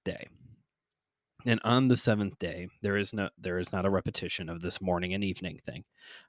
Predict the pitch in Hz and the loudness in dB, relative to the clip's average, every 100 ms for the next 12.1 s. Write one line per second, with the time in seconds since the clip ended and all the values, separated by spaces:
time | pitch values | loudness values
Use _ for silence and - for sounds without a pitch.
0 | _ 90 82 82 - 110 98 90 87 78 | _ -6 -6 -8 0 0 0 -4 -6 -6
1 | 73 90 87 117 117 110 104 95 87 85 | -6 -6 6 8 8 6 6 4 2 -2
2 | 87 85 92 87 82 80 - - - - | -6 -8 -2 -2 -2 -4 -4 -8 -16 -20
3 | - _ _ 107 95 90 85 87 - _ | -20 _ _ 2 2 0 -4 -8 -16 _
4 | _ _ _ _ _ _ 113 113 143 139 | _ _ _ _ _ _ 6 6 4 2
5 | 92 78 95 85 85 - 80 - - - | 2 0 -6 -8 -4 -6 -6 -10 -10 -10
6 | - - - - - - _ _ - - | -14 -16 -16 -16 -20 -20 _ _ -14 -14
7 | - 120 - 107 104 101 107 - 98 120 | -8 0 4 4 4 2 2 0 4 4
8 | 135 - 117 110 117 101 107 98 - 95 | 4 2 0 0 0 -4 -2 -2 0 0
9 | 87 85 76 78 - _ - - - _ | 0 -2 -6 -8 -14 _ -20 -20 -20 _
10 | _ _ _ _ - - 113 110 104 90 | _ _ _ _ -2 4 6 6 2 -2
11 | - - - 107 - 135 123 95 90 - | -10 -8 -6 -6 2 4 4 0 -4 -8
12 | - | -12